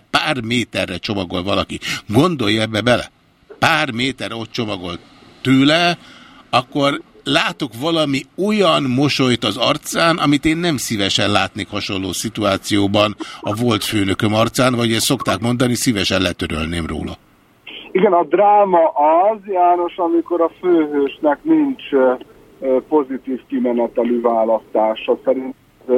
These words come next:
Speaker 2: az alaphelyzet most. Tehát ebből a szituációból nem lehet úgy kikerülni, hogy,
Speaker 1: Jó, de ez a
Speaker 2: hogy
Speaker 1: szituáció, ez nem most kezdődött.
Speaker 2: Hát természetesen nem.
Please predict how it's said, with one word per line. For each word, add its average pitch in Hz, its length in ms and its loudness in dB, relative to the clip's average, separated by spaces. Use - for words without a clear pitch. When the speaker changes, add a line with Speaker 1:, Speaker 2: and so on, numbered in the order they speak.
Speaker 2:
az 117 60 -2
alaphelyzet 110 920 -2
most. 110 360 -4
Tehát 123 220 2
ebből 165 360 4
a 143 140 0
szituációból 143 880 -2
nem 147 240 -2
lehet 131 280 2
úgy 135 300 -2
kikerülni, 131 800 -2
hogy, 131 420 2
Speaker 1:
Jó, 135 80 2
de 131 80 4
ez 131 260 4
a 123 80 0
Speaker 2:
hogy - 0 -
Speaker 1:
szituáció, 131 520 2
ez 113 120 0
nem 120 160 0
most 110 200 -4
kezdődött. 85 640 -8
Speaker 2:
Hát 139 140 -10
természetesen 117 840 -6
nem. 135 240 2